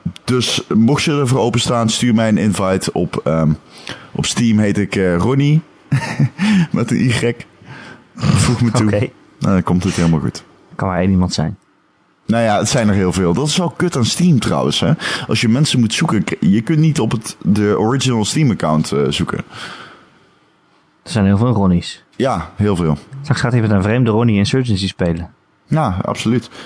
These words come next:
Speaker 2: Ja, niet te
Speaker 1: Ik, eh,
Speaker 2: bedoelen.
Speaker 1: ik, <laughs> ik kreeg gisteren een tweet van iemand die vond mijn, eh, artikel, eh, van, eh, Rust tof. Die had
Speaker 2: Oh.
Speaker 1: hem via Google gevonden. <laughs> Dat is ook, eh, een artikel dat ik met iemand op Steam, eh, samen heb geschreven. Nou, dat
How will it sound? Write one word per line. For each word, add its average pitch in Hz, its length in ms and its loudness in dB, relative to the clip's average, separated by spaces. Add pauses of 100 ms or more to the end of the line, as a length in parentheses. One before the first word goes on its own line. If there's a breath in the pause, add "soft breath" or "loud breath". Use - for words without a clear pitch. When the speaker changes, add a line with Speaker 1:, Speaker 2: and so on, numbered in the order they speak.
(140 loud breath)
Speaker 2:
Ja, 98 260 -2 (100)
niet 107 100 0
te - 60 -2
Speaker 1:
Ik, 90 80 -2
eh, 131 80 2
Speaker 2:
bedoelen. 113 120 2
Speaker 1:
ik, 117 400 0 (100)
<laughs> - 360 -8
ik 107 40 -2
kreeg 123 240 -2
gisteren 131 300 0
een 113 60 -2
tweet 123 240 -2
van - 100 0
iemand 110 240 2
die 117 100 0
vond 107 180 2
mijn, 107 280 2
eh, 101 160 2
artikel, 104 560 0
eh, 95 100 0
van, 98 420 0
eh, 87 240 2 (120)
Rust 131 400 -2 (340)
tof. - 400 -4 (420 loud breath)
Die 104 100 -2
had 107 120 2
Speaker 2:
Oh. - 80 2
Speaker 1:
hem 117 100 0
via 113 260 0
Google 135 320 2
gevonden. 95 540 0 (520 loud breath)
<laughs> - 500 -8
Dat 117 160 -4
is 113 120 -2
ook, 151 200 0
eh, 113 160 2
een 90 100 2
artikel 113 340 0
dat 110 160 2
ik 110 120 2
met 113 140 4
iemand 117 280 2
op 110 100 -2
Steam, 139 440 4
eh, 104 120 2
samen 98 380 2
heb 92 140 0
geschreven. 98 580 0
Nou, 110 220 2
dat 107 80 -4